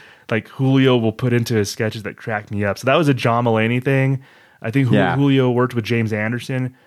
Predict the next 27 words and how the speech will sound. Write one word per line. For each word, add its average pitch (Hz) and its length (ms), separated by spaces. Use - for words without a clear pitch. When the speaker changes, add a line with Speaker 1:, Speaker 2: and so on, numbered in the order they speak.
Speaker 1:
on 117 180
that 120 240
too. 127 460
Uh, 104 260
Speaker 2:
Yeah. 90 260
Speaker 1:
that, 104 320
Speaker 2:
No, 123 160
Speaker 1:
that, 113 80
Speaker 2:
now, 135 160
Speaker 1:
uh, - 20
Speaker 2:
now 151 220
that 170 140
you've 147 200
described 113 640
it, 104 100
I, 101 160
I 110 100
definitely 107 360
remember 98 320
that 92 160
one, 92 240
and 90 100
I'll 92 100
have 95 240
to 90 320
revisit 90 460
it. 85 240